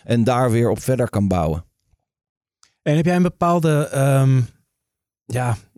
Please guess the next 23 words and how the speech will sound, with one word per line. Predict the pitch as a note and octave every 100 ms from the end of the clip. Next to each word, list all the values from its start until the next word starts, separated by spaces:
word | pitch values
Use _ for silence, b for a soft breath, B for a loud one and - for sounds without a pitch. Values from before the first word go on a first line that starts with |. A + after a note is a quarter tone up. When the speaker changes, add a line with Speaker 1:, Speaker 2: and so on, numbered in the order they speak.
| -
Speaker 2:
zeg | B2 -
je |
dat, | A#2+ C3
eh, | - A#2 A2+ A2+ A2+
bepaalde | - A#2 A#2
stappen | - - D#3 -
die | C3
je | C3
doorloopt | B2 B2+ C3+ A3+ -
om, | C3 B2
om | B2 A#2 A2+ G#2+
voor | - A2+
jezelf | F#2 G#2 C3+ D#3+
tot | B2 A#2
een, | A#2 G#2+
een | A2 -
inzicht | C3 C3 A#2+ B2+ -
of | A#2+
een |
idee | A#2 G2 G#2+ C3
te | C#3+
komen? | - C3 C#3 E3 A#3 _ _ _ _ _ _ _ _ _ _
Speaker 1:
Douchen. | A2+ D3 - F2